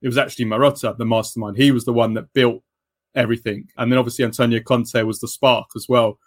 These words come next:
you know, to kick everything off. So now I've changed a little bit. And,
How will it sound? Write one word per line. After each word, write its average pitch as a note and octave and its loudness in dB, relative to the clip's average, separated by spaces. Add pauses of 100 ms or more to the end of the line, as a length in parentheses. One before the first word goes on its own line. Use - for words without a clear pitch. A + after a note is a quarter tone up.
(280)
you A#2+ -2
know, G#2+ 0
to - -12 (100)
kick - -4
everything A2+ -4
off. A#2 2 (760)
So D3+ 2 (440)
now A#3 4
I've D#3+ 2
changed E3 -4
a C#3 0
little B2 0
bit. A#2 -4
And, D#3 -4